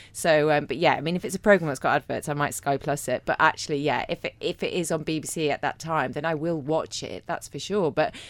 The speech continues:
no, the whole online thing, I mean, I've got a teenage daughter that just watches everything on Netflix now, you know, and I hate it because she sits there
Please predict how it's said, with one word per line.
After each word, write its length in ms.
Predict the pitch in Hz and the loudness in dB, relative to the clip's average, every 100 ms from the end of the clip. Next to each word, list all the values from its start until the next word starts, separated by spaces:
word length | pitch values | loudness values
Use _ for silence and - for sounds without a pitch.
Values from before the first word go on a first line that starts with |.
| - - | -20 -8
no, 240 | 208 214 202 | 4 6 8
the 200 | 220 247 | 6 4
whole 240 | 240 294 | 6 8
online 420 | 226 170 170 185 | 8 8 8 6
thing, 280 | 196 135 139 | 4 0 -2
I 40 | 147 | -2
mean, 180 | 160 | 0
I've 160 | 175 175 | 0 2
got 120 | 156 | 0
a 20 | |
teenage 340 | - 175 156 - | -2 -2 -2 -2
daughter 220 | 160 156 | -4 -4
that 200 | 165 - | -8 -8
just 260 | 135 170 - | -2 -2 -2
watches 260 | 113 156 - - - | -6 -6 -12 -6 4
everything 680 | 175 165 135 160 147 156 | 6 6 0 -2 0 -2
on 160 | 151 151 | -2 0
Netflix 500 | 165 - - 143 - | 0 -2 -4 -8 -8
now, 240 | 160 131 139 | -8 -6 -6
you 140 | 151 | -4
know, 180 | 170 165 170 - - | 0 0 0 -12 -12
and 100 | 233 | -6
I 80 | 254 | -2
hate 340 | 254 349 427 415 | 2 4 4 0
it 80 | |
because 180 | 330 330 | -4 -2
she 120 | - | -2
sits 300 | - 415 - | 0 -2 -2
there 240 | - 165 | 2 2